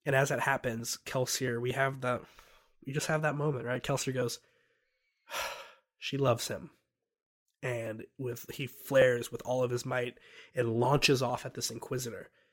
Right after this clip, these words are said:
and hits him right before he's able to kill Elend.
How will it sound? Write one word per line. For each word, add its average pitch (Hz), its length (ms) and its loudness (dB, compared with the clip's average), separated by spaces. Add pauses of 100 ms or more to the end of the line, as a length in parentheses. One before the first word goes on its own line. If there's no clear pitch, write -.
(260)
and 120 120 -2
hits - 440 2
him 113 200 -6
right 123 160 -4
before 127 240 -2
he's 117 140 -2
able 120 140 -2
to 120 60 -6
kill 123 280 -4
Elend. 113 240 -4